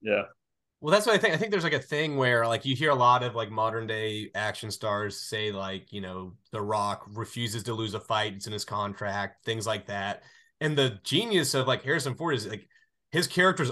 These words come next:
Speaker 2: often get their ass beat, and he's still able to, so then he eventually has to use his mind to get out of the situation or something like that. He has to be smart, you know, things like that. And that's what makes his character so fun is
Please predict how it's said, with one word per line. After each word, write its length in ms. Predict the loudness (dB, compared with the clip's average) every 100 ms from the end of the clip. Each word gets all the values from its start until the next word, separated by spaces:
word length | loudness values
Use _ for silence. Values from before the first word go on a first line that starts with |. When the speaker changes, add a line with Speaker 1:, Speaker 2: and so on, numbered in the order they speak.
| 4
Speaker 2:
often 420 | 6 6 2 2
get 280 | 2 2 0
their 120 | 2
ass 280 | 2 2 0
beat, 360 | -8 -10 -10 _ _ _ _ _ _ _ _ 2
and 180 | 4
he's 180 | 4 2
still 240 | 2 4 6
able 280 | 6 4
to, 80 | 2
so 100 | 2
then 160 | 0 2
he 80 | 2
eventually 340 | 0 0 0
has 120 | 0
to 60 | -2
use 100 | -6
his 140 | -2
mind 340 | 4 6 4 2
to 60 |
get 160 | 0 4
out 120 | 4
of 80 | 4
the 60 | 2
situation 540 | -4 -6 -6 -6 -6
or 40 |
something 220 | -6 -4 -4
like 140 | -4
that. 200 | -2 -2
He 80 | 0
has 140 | 0 -2
to 80 |
be 120 | -8 -8
smart, 560 | -6 -2 0 0 -4
you 120 | -8
know, 140 | -6 -4
things 200 | -6 -6
like 100 | -2
that. 260 | 0 0
And 80 | 0
that's 240 | 4 4 2
what 80 |
makes 200 | -2 -2
his 100 | -4
character 340 | -4 0 0 -2
so 160 | -8
fun 220 | -2 0 0
is 160 | -2